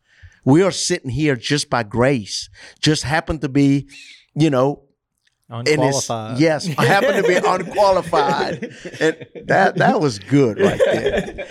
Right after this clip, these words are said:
Speaker 2: <laughs>
Speaker 1: Happen to be unqualified, and he's using us in a way to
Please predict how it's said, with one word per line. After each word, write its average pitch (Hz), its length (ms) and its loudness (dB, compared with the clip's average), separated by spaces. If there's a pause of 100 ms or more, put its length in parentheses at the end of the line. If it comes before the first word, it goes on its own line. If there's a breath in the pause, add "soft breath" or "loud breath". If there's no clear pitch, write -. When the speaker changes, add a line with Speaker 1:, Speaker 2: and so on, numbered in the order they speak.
(100)
Speaker 2:
<laughs> - 120 -18
Speaker 1:
Happen 202 360 0
to 180 80 -6
be 160 140 -4
unqualified, 156 920 0
and 147 120 -2
he's 135 240 -4
using 156 400 2
us 127 180 2
in 127 140 0
a 117 80 2
way 135 260 2
to 113 420 0